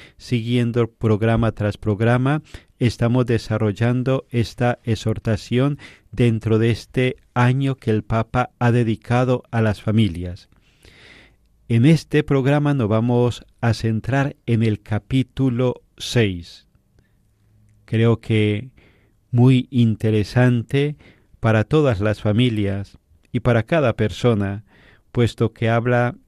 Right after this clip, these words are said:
de crisis, de dificultades, de angustias, y quién en la vida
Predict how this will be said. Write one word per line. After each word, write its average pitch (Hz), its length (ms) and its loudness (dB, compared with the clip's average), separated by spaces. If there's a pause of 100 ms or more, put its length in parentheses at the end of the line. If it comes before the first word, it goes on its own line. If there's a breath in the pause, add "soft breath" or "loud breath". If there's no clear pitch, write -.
de 107 260 -8
crisis, 123 880 -2
de 110 200 -4
dificultades, 120 1200 -2 (680 soft breath)
de 110 140 2
angustias, 113 960 -2 (1200)
y 123 140 0
quién 131 440 2
en 131 240 2
la 113 120 2
vida 127 440 0